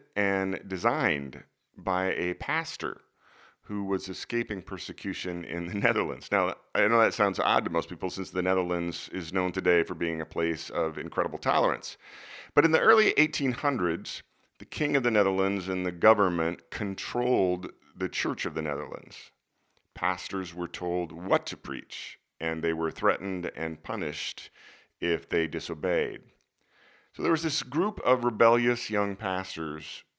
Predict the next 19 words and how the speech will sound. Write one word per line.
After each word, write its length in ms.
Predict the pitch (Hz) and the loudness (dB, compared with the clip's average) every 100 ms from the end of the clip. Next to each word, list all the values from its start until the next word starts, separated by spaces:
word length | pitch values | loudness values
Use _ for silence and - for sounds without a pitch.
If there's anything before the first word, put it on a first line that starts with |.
| - | -14
who 200 | 107 104 | -6 -2
led 440 | 101 107 110 107 | 2 4 4 2
an 220 | - 95 | -2 -2
organized 920 | 90 113 135 139 117 110 110 101 - - | -2 -2 -2 -2 -2 0 0 0 -4 -12
secession 920 | - 104 - - 147 - 87 64 55 _ _ _ _ _ _ _ | -10 -8 -6 -6 -6 -6 -6 -8 -14 _ _ _ _ _ _ _
from 200 | 90 87 | -8 -6
the 60 | |
state 340 | 80 - 90 82 | -6 -2 -2 -2
Church 260 | - 85 | -6 -6
of 80 | 80 | -6
the 80 | 80 | -4
Netherlands. 580 | 82 85 95 113 113 - _ - | -2 -2 -2 -4 -8 -12 _ -16
Some 360 | - 113 110 | -6 -4 -2
of 140 | 107 95 | -2 -2
them 240 | 98 98 | -2 -2
were 220 | 95 95 | -2 -2
imprisoned 560 | - 101 - 127 113 80 | -4 -6 -4 -6 -6 -10
for 260 | - 64 | -8 -6
it. 80 | 50 | -6